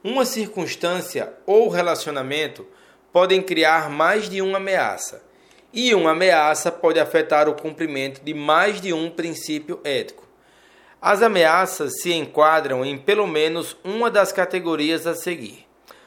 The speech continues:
Vamos lá, que são cinco categorias. Letra A.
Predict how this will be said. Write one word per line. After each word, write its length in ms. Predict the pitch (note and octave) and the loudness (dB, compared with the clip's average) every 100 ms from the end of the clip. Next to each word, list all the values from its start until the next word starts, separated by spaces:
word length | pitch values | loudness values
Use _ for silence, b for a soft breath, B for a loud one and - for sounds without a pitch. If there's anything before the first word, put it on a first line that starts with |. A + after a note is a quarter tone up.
| b - | b -8
Vamos 220 | C3+ C3 | -4 0
lá, 140 | C3 | 0
que 60 | C3+ | -2
são 200 | - C3 | -8 -10
cinco 420 | - - G#3 G#3 | -10 -8 -8 -2
categorias. 800 | G3+ F#3 F3+ F3+ A2 F#2+ - - b b b _ | -2 -2 -4 -6 -8 -14 -20 -20 b b b _
Letra 400 | D#3+ G3 G3 F#3 | 2 4 4 2
A. 400 | E3+ D#3 A2 | 4 2 2